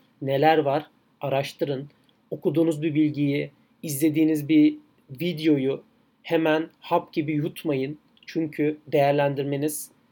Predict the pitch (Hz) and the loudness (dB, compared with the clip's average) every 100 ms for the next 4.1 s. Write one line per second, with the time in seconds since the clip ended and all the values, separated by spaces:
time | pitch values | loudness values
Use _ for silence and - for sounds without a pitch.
0 | _ _ _ - 156 185 180 147 160 185 | _ _ _ -6 0 2 2 2 2 0
1 | - _ _ - 156 135 160 170 135 151 | -14 _ _ -8 -6 -2 -2 -2 0 2
2 | 156 147 143 156 151 151 151 147 151 139 | 4 2 2 0 0 2 0 0 -2 -2
3 | 143 147 143 143 139 131 127 127 123 135 | -2 0 0 0 -4 -4 -4 -6 -4 -6
4 | 151 | -6